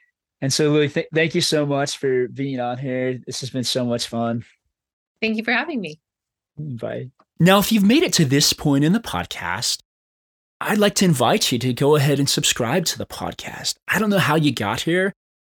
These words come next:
Speaker 1: but that way, if you ever want to get back here again, it's right there for you in your subscriptions. And if you haven't already joined us, one of the really cool things that I do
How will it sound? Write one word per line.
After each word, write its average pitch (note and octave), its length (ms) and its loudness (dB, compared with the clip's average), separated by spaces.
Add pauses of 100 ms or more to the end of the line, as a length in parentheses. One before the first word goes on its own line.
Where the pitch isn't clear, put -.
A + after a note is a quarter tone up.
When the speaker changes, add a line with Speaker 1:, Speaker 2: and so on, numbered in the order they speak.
(100)
Speaker 1:
but F#3 140 0
that A#3+ 200 4
way, A#3 160 6
if A3+ 140 2
you F3 80 6
ever F3+ 120 4
want D3+ 220 4
to C#3 60 2
get B2 180 0
back A2 280 0
here B2 200 2
again, A2+ 560 0 (360)
it's C3+ 200 0
right C#3+ 260 2
there A2+ 220 2
for A2+ 240 0
you G#2+ 180 2
in G2+ 120 0
your G2 140 0
subscriptions. - 1040 -4 (1300)
And D#3 140 4
if D#3 100 0
you E3+ 120 6
haven't F#3+ 260 4
already D3 260 2
joined G2+ 460 -2
us, E2+ 460 -6 (400)
one F#3 160 0
of A#3 80 -2
the F#3+ 100 0
really C#3+ 180 2
cool B2+ 280 -2
things A2+ 460 0
that G#2+ 100 -4
I G#2 120 -2
do G#2 640 -4